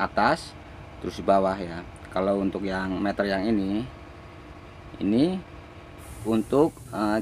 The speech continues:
jarum, eh, speedo ya, untuk kecepatan ya. Eh, jadi kalau mobil semakin cepat larinya ini akan naik. Ini sekring yang ini ya, yang nomor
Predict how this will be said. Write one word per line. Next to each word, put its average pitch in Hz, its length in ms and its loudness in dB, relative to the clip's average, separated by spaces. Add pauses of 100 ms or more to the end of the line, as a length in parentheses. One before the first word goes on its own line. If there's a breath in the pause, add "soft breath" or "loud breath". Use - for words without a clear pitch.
jarum, 120 720 4 (240)
eh, 104 160 0
speedo 107 480 2
ya, 95 240 2 (160)
untuk - 320 -6
kecepatan 101 400 2
ya. 92 320 -2 (480)
Eh, 80 240 -6
jadi 80 240 -4
kalau 82 480 -2 (440 loud breath)
mobil 85 260 -2
semakin 85 460 -2
cepat - 160 -2
larinya 90 260 2
ini 101 160 2
akan 90 220 0 (100)
naik. 92 160 -2 (220)
Ini 101 260 0 (480)
sekring 90 400 -2
yang 87 140 -2
ini 87 260 0 (240)
ya, 82 160 -6 (1160)
yang 82 160 -2
nomor 82 180 -2